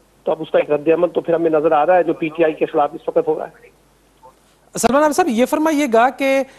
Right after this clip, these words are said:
Speaker 2: ए, निगरान जो वज़ीर ख़जाना हैं, मैंने उनकी स्टेटमेंट जब सुनी और, अ, मुख्तलिफ जो, अ, वेबसाइट या अखबारों ने रिपोर्ट किया है, उन्होंने कहा है कि, ए, वो, अ, वज़ीर ख़जाना बन के अफसोस का इजहार किया उन्होंने कि मुझे नहीं पता था कि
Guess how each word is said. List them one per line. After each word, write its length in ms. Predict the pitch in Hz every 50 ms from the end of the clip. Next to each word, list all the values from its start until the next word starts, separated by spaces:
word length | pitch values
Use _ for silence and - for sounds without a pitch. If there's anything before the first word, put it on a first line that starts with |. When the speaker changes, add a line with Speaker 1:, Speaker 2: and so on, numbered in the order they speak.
| - _ -
Speaker 2:
ए, 140 | 226 233 220
निगरान 640 | 202 208 220 196 208 220 233 247 269 277 277 294
जो 440 | 277 202 175 175 233 233 233 233 220
वज़ीर 360 | 180 190 170 185 220 226 254
ख़जाना 440 | 240 - 202 160 196 208 226 262 262
हैं, 200 | 240 226 226 233
मैंने 200 | 226 233 226 233
उनकी 340 | 226 214 214 220 226 247 220
स्टेटमेंट 520 | - - 220 208 214 214 - 277 277 240
जब 120 | 254 240
सुनी 480 | 180 - - 214 208 208 226 233 240 262
और, 260 | 254 226 208 208 208
अ, 200 | 208 214 208 208
मुख्तलिफ 760 | 196 175 180 202 202 - 254 233 226 226 226 - 226 220 208 214 - - - _ 196
जो, 240 | 151 214 214 214
अ, 160 | 214 208 202 180 156 - - 180 185 196 170 170 170
वेबसाइट 560 | 151 170 196 185 - - 208 202 214 220 202
या 260 | 214 202 - - 208
अखबारों 340 | 190 - 185 196 202 208 226
ने 140 | 226 233 220
रिपोर्ट 360 | 196 185 - 196 220 233 214 -
किया 180 | 233 233 233
है, 100 | 226 233
उन्होंने 220 | 262 254 254 262 269
कहा 160 | - 269 262
है 100 | 277 277
कि, 220 | 277 285 285 285 285 - - _ _ _ _ 233
ए, 280 | 226 240 - - - - - 202
वो, 520 | 175 196 233 247 262 262 262 269 269 - - _ _ _ -
अ, 180 | 185 190 180 180 156
वज़ीर 300 | 180 175 202 240 254 247
ख़जाना 380 | - 233 185 208 226 240 269
बन 200 | 247 240 233 226
के 100 | 220 269
अफसोस 440 | 262 247 - - - 254 285 294 -
का 140 | - 269 240
इजहार 300 | 214 175 185 196 190 175
किया 220 | - 185 185 175
उन्होंने 240 | 170 180 196 208 233
कि 100 | 226 277
मुझे 260 | 247 226 233 208 262
नहीं 120 | 226 269 269
पता 220 | 302 285 285 269
था 140 | - 240 247
कि 180 | 226 254 247